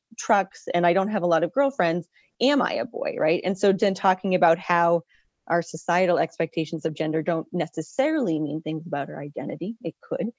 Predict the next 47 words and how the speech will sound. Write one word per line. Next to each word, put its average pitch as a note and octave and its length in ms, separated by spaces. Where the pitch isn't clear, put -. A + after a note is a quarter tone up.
So G#3 100
I G3 40
think G3+ 180
having F3 240
that E3+ 200
conversation, D#3+ 600
like, E3+ 160
you A#3 40
know, G3 60
"Why F3+ 240
do F#3 60
you G#3 120
ask?" D4 400
or F3 100
"What E3 180
brings F3+ 260
that D3+ 200
up?" A3 180
Um, G3 520
and A3+ 120
then A#3+ 80
I A#3+ 40
think A#3+ 200
sort C#4 100
of A3 80
getting A3 220
back F#3+ 280
to A3 120
what F#3 120
you F#3 140
mentioned F3 320
at E3 80
the E3 80
beginning, F3 460
this, E3 240
this F#3 200
education F#3 880
of F3 140
ourselves G3 500
piece, - 260
because F3+ 360
not G3+ 180
all G3 220
of E3+ 80
us E3+ 160
grew E3 260
up G#3+ 200